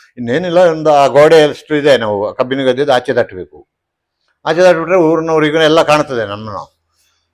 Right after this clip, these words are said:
ಇದ್ರದ್ದು ಸದ್ದು ಏನಿಲ್ಲ, ಒಂದಿಷ್ಟರ ಗ್ಯಾಪ್‌ನಲ್ಲಿ ಈ ಆ ಗೋಡೆದು ಇಷ್ಟು ಗ್ಯಾಪ್‌ನಲ್ಲಿ <coughs> ಅಂತೇಳಿ ಸುಮ್ಮನೆ ಕೆಮ್ಮಿದೆ.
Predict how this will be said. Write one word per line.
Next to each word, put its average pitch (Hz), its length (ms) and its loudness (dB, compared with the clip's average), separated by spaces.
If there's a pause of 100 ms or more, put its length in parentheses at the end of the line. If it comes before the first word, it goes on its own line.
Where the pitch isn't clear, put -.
(140)
ಇದ್ರದ್ದು 190 340 -6
ಸದ್ದು 156 300 -4
ಏನಿಲ್ಲ, 135 300 -4
ಒಂದಿಷ್ಟರ 180 760 0
ಗ್ಯಾಪ್‌ನಲ್ಲಿ 170 720 0 (840)
ಈ 160 200 0 (300)
ಆ 139 120 4
ಗೋಡೆದು 143 400 0
ಇಷ್ಟು 113 200 -8
ಗ್ಯಾಪ್‌ನಲ್ಲಿ 135 500 -4 (440)
<coughs> - 880 -4
ಅಂತೇಳಿ 139 340 -6
ಸುಮ್ಮನೆ 135 280 -12
ಕೆಮ್ಮಿದೆ. 110 460 -12